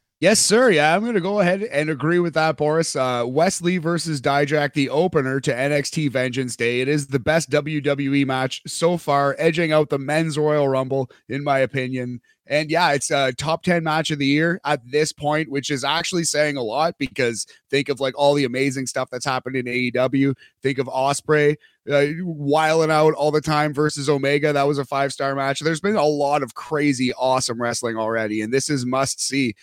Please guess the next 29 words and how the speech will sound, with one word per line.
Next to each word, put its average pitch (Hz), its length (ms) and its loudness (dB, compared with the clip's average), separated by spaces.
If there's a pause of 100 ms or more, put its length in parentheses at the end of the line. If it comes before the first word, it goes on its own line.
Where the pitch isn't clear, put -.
(200)
This 139 140 -8
is 151 160 -2
as 139 140 0
good 139 200 2
as 123 120 -2
all 127 200 0
of 113 120 -2
it. 107 120 -8 (280)
Wesley 160 400 0
versus 147 380 -6
Dijak 131 500 -2
was 127 360 -4 (280)
the 175 180 2
match 151 340 0
of 131 200 -8
this 139 160 2
show 127 340 -2
for 127 180 -4
sure. 120 360 -6 (320)
And 156 120 -2
just, 180 140 -4
yeah, 175 260 2
an 160 220 0
excellent, 156 640 0
uh, 139 240 -4 (300)
action-packed, 165 920 -2 (200)
just 151 180 -4
high-flying 185 1000 2
opener. 160 560 0